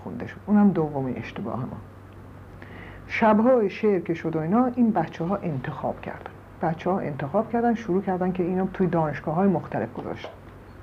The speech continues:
در دانشگاه آریامهر که گذاشتن که نوبت آقای چیز بود، یاد فکر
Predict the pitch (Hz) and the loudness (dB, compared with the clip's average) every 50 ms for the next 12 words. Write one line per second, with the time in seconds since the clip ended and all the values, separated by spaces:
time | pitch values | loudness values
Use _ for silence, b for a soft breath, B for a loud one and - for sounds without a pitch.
0 | - - - - - - - - - - - - - - - - - - B B | -18 -18 -18 -18 -18 -20 -20 -20 -20 -20 -20 -20 -20 -20 -20 -20 -20 -20 B B
1 | B B B B B B B B B B - 160 160 160 160 - 170 165 160 156 | B B B B B B B B B B 0 4 4 4 4 4 4 4 4 2
2 | - - 175 269 285 - - 214 196 180 185 175 170 170 190 226 214 220 - 165 | 2 4 4 6 6 4 4 2 2 2 2 2 2 4 4 2 2 2 -2 0
3 | 151 151 143 147 156 - - 165 156 156 - 147 147 151 147 143 156 160 160 - | 0 0 0 0 -4 -2 -2 -2 -2 -2 -2 -2 -2 -2 -2 0 0 0 0 0
4 | 156 - 151 147 139 151 175 175 165 151 143 143 - - - - - - - - | 0 2 2 2 4 4 4 4 4 2 0 -2 -4 -6 -6 -8 -8 -8 -8 -8
5 | - - - - - - - - - 143 135 135 139 - - 214 233 247 226 - | -8 -8 -10 -10 -10 -12 -12 -6 -4 -2 -2 -2 -2 0 2 4 4 4 2 0
6 | - 165 165 170 170 170 165 160 165 - 165 165 | 0 2 4 4 4 4 2 -2 -2 -2 -2 -2